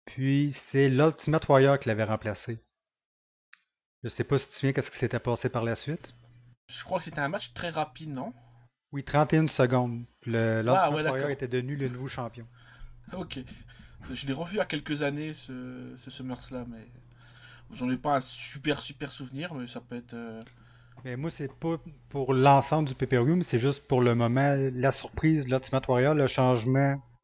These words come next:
Speaker 1: de ceinture, puis le combat extrêmement rapide, parce que le Honky Tonk Man, à l'époque, était dans un très long règne pour la ceinture. C'est pour ça qu'il a été appelé le plus grand champion intercontinental de tous les temps.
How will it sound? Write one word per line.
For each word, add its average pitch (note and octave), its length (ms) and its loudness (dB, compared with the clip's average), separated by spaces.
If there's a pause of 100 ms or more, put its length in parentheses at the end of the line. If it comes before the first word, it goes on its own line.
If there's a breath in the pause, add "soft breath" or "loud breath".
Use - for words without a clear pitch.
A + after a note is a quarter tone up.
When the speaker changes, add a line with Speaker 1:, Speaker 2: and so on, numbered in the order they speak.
(260)
Speaker 1:
de C#3 120 4
ceinture, C#3+ 580 0
puis B2+ 100 -4
le A#2+ 80 0
combat A#2+ 340 2
extrêmement B2+ 380 0
rapide, A#2+ 320 0
parce C3 160 -4
que - 80 -2
le B2 100 4
Honky A#2+ 200 -2
Tonk - 240 0
Man, D3 120 2
à C#3 60 4
l'époque, D3 400 0 (720 soft breath)
était B2+ 220 -2
dans B2 240 2
un B2 100 4
très D3 300 2
long C#3 200 4
règne C3+ 240 0
pour B2+ 100 -4
la A#2 100 0
ceinture. C#3+ 540 -4
C'est - 180 -4
pour A2+ 160 -10
ça D3 140 -2
qu'il C3+ 160 -2
a - 20 4
été B2 340 0
appelé C3+ 420 0
le A#2 260 -4 (320)
plus A#2+ 120 -8
grand B2+ 260 6
champion B2 300 0
intercontinental A#2+ 640 -2
de A#2+ 80 0
tous A2+ 140 -6
les A2+ 120 0
temps. C#3+ 200 -2